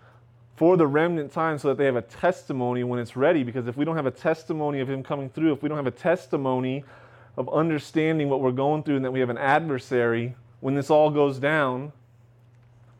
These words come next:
not, I'm not casting fear, but when we can feel what's coming,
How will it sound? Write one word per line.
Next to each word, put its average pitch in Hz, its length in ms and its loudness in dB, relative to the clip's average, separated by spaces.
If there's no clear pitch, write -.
not, 147 160 -2
I'm 143 80 -6
not 139 340 -8
casting 127 460 -2
fear, 151 280 2
but 123 100 2
when 117 260 -4
we 127 100 -4
can 123 160 -10
feel 156 460 2
what's 123 200 -2
coming, 120 460 -6